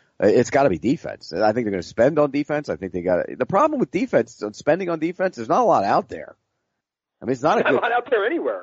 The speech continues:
Speaker 2: I'm putting
Speaker 1: No.
Speaker 2: my free agency book together now. I'm trying to do top twenty at each position. I, I can't. I mean, a lot of these positions, it's a stretch to do a, to-, a legit top ten, much less a twenty. It's slim pickings.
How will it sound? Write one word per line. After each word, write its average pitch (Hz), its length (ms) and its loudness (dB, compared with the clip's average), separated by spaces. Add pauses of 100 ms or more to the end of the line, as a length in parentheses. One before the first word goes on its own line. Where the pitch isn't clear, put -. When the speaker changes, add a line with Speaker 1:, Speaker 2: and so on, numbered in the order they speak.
Speaker 2:
I'm - 120 -8
putting - 240 -2
Speaker 1:
No. 135 180 4
Speaker 2:
my 113 40 -2
free 202 160 -2
agency 247 360 -10
book - 180 -6
together 151 320 -2
now. 180 360 2 (260)
I'm 190 120 -4
trying 226 220 2
to 202 60 2
do 180 140 -4
top - 340 -2
twenty 196 320 0
at 143 60 -4
each 175 220 -10
position. 143 480 -2 (280)
I, 196 60 -2 (120)
I 196 60 2
can't. 226 300 2 (160)
I 202 100 -10
mean, 185 260 2
a - 20 -6
lot 202 120 6
of 247 60 2
these 233 160 -10
positions, 196 500 0
it's 190 140 -6
a 170 40 -14
stretch 208 360 -2
to 175 80 -10
do 175 180 0
a, 165 40 0
to-, 170 140 -4
a 170 220 2
legit 147 460 -4
top - 320 -2
ten, 226 280 -4 (440)
much 135 260 0
less 127 200 4
a - 40 -18
twenty. 104 480 -10
It's 202 180 4 (180)
slim 185 240 0
pickings. - 380 -2